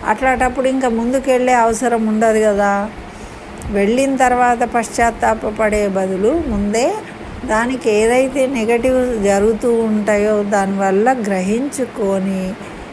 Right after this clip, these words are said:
మనము దా-, అటువంటి వాటికి దూరంగా ఉండాలి.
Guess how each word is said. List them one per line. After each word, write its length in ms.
మనము 380
దా-, 300
అటువంటి 520
వాటికి 440
దూరంగా 680
ఉండాలి. 560